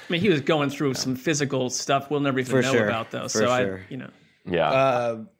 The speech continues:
Speaker 4: in other news, Micah Hyde, um, and the Bills, uh, agree on a two-year contract extension worth nineteen point two five million. So he was due to become a free agent after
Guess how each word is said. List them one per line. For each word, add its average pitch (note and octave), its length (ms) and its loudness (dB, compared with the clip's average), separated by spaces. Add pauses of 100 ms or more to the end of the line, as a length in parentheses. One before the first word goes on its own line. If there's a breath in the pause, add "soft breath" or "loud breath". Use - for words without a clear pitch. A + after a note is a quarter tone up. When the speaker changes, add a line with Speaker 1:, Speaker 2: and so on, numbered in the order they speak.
(100)
Speaker 4:
in C3+ 580 0
other D3 260 2
news, C#3 360 -2
Micah C#3 320 -2
Hyde, C3+ 680 0
um, A2 400 -4 (280)
and G#2 220 -6
the F#2+ 60 -4
Bills, C#3 560 -2 (140)
uh, G2+ 320 -8 (120)
agree G#2+ 320 -4
on A2 100 -2
a G2 60 -6
two-year G#2+ 680 -2 (520 loud breath)
contract A2+ 520 0
extension A#2 580 -4
worth G2 240 -2
nineteen G2 420 -6
point F#2 300 -8
two G2 180 -8
five E2+ 480 -4
million. D#3+ 720 0
So F2 380 -4
he G2 160 -6
was F2+ 160 -8
due G2+ 180 -2
to F#2 60 -4
become F#2+ 260 -6
a - 40 -10
free G2+ 180 -4
agent F2+ 240 -4
after F2 400 -6